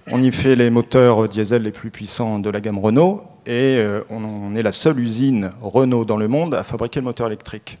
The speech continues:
Donc, on est déjà tourné vers l'avenir. Nous, on a pris le digital, euh, de, sous, euh, cinq angles, en fait. La machine, évidemment, la maintenance de la machine. Le flux, nous sommes, euh, dans l'automobile une industrie de flux,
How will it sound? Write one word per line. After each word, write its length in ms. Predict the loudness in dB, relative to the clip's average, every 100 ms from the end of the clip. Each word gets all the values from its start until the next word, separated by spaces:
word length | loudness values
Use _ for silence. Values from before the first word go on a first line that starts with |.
| -20
Donc, 80 | -18
on 80 | -16
est 160 | -12 -6
déjà 340 | -4 0 0
tourné 300 | 0 -2 0
vers 160 | 2 2
l'avenir. 440 | 0 -4 -10 -12 -18 -20 -20 -20 -20 -20 _ 4
Nous, 80 |
on 100 | 6 8
a 80 |
pris 160 | 6 6
le 100 | 6
digital, 580 | 6 2 2 6 8 8
euh, 320 | 8 6 4
de, 280 | 2 -2 -4 -12 -16 -20 -20 -20
sous, 440 | -14 -8 0 4
euh, 180 | 4 2
cinq 360 | 0 -2 -2
angles, 240 | -8 -10 -14
en 140 | -16
fait. 340 | -20 -20 -20 -20 _ _ _ _ _ -20 -20 _
La 100 | -8
machine, 460 | -4 -4 -4 -4 -6 -8
évidemment, 580 | -4 -2 0 -2 -4 -10
la 80 | -10
maintenance 840 | -8 -8 -6 -4 -4 -8 -10 -14 -16
de 140 | -12
la 120 | -10 -8
machine. 480 | -10 -10 -10 -10 -14 -20 -20 -20 -20 -20 _ _
Le 160 | 6 6
flux, 400 | 6 2 0 0
nous 140 | -2
sommes, 320 | 4 4 4
euh, 140 | 4 2
dans 120 | 0
l'automobile 520 | 0 0 2 4 2
une 120 | 2
industrie 440 | 0 -4 -6 -4 -2
de 80 | 0
flux, 340 | -2 -4 -8